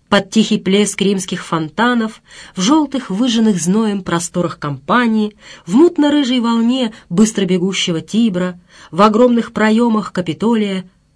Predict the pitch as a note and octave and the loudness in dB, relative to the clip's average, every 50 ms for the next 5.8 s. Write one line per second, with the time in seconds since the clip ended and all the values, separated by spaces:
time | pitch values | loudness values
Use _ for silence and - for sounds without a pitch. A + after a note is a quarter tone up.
0 | _ _ _ _ _ - F3 A3+ D#4+ C#4+ D4+ D4 C#4+ C4+ - - A3+ B3 B3 - | _ _ _ _ _ -4 0 2 2 4 4 2 0 0 -2 -2 -2 -2 -2 -2
1 | - A#3 A3 A3 - - G3+ G3+ G3 G3 A3+ C4+ C#4 C4 B3+ A#3 A3 G#3+ G3+ F3+ | -4 -4 -4 -4 -6 -6 -6 -4 -4 -4 -4 -4 -4 -4 -2 -2 -2 -4 -4 -6
2 | - - - _ _ _ _ _ - - - - D#3+ D#3 F#3+ G3 F3+ F#3+ F3+ F3+ | -10 -12 -14 _ _ _ _ _ -20 -20 -16 -8 -2 0 0 2 2 2 0 0
3 | F3 - F3+ F3+ F3 - - - E3+ D#3+ D3 C#3+ E3 G3 A3 A3 G#3 F#3+ F#3+ F#3 | 0 -2 -2 -2 -4 -4 -4 -4 -4 -4 -4 -4 -4 -2 -2 -4 -4 -6 -8 -10
4 | - _ _ _ _ _ - G3 G#3+ G#3 A3+ C4+ E4 D#4 D4+ B3 F#3 E3+ D#3 D3 | -12 _ _ _ _ _ -2 -2 0 2 2 2 2 2 2 0 -2 -2 -4 -4
5 | C#3 C#3 D3 D#3+ D#3+ D3 - - - - C#3+ C#3+ C#3+ C#3 B2 - | -4 -6 -6 -6 -8 -8 -10 -12 -10 -10 -10 -8 -8 -10 -12 -14